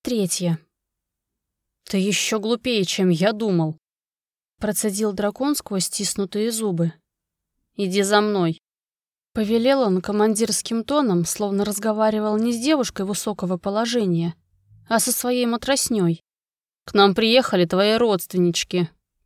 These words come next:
Очень не кстати", прошипел Маркус. "Они у тебя всегда выбирают самое неподходящее время для визитов". Я стиснула руки в кулаки, продолжая стоять на месте.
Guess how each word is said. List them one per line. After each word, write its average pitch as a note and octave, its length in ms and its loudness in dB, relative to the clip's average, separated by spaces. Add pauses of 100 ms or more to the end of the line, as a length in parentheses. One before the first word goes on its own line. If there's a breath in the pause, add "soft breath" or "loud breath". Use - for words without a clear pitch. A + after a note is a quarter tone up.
Очень F#3+ 520 0
не G3 80 -2
кстати", F3+ 720 -2 (400)
прошипел G#3+ 640 -2
Маркус. G3 640 -2 (560)
"Они A3 240 4
у B3 80 2
тебя A3+ 260 2
всегда B3+ 400 2
выбирают F#3+ 480 2
самое F#3 340 4
неподходящее F#3+ 760 0
время G#3 320 4
для E3 160 4
визитов". F3+ 560 -2 (800)
Я A3+ 160 0
стиснула A3+ 540 -2
руки A#3+ 240 -2
в - 80 -12
кулаки, A3 460 -2
продолжая G3 500 0
стоять G3 480 -4
на A3+ 140 -2
месте. G3 500 0